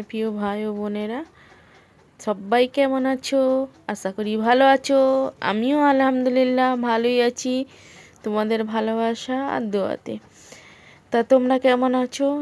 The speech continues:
জানাবে আর আমার কমেন্ট বক্সে। তা আজকের কিছু টুকিটাকি কথা নিয়ে বলবো। আজকের কোনো মানে কি পরিবেশের ভিডিও না, আমাদের এখানে ছোট্ট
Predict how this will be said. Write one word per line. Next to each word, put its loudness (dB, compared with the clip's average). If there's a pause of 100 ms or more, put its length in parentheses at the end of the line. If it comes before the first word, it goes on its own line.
(160)
জানাবে 0 (400)
আর -2 (340)
আমার -2 (100)
কমেন্ট 2
বক্সে। -8 (600)
তা 4 (100)
আজকের 0
কিছু -4 (260)
টুকিটাকি -4
কথা 2
নিয়ে -2 (100)
বলবো। -2
আজকের 2
কোনো 0 (880)
মানে -2 (200)
কি -4 (140)
পরিবেশের 4
ভিডিও -2
না, -2 (100)
আমাদের 2
এখানে 0 (120)
ছোট্ট -2